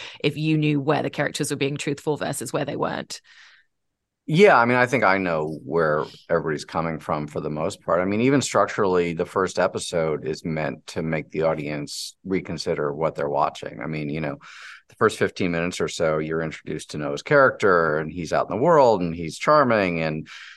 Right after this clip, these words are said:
Speaker 2: you know, it's funny, and it's, you know, there's stakes still, but then he goes to this black site in Yemen and, you know, is like, "Hey."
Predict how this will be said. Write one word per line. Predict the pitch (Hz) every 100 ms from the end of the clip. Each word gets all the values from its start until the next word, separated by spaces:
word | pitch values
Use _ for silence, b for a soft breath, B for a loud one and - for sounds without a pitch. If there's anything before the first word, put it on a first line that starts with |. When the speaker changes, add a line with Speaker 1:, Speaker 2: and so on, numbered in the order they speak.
| -
Speaker 2:
you | 113
know, | 92
it's | 82 -
funny, | 151 139 113 98
and | 87
it's, | 82 - -
you | - 120
know, | 98
there's | 82 98
stakes | - 120 113
still, | - 117 113 90
but | 82 95 107
then | 101
he | 98
goes | 95 90
to | -
this | 82 82
black | 80 78
site | - 85 73
in |
Yemen | 80 92 92 76 78 76
and, | 50 80 80 78 71 90
you | 90
know, | 78 73 73 73 76 76
is | 76
like, | 71 76
"Hey." | 90 - - - 139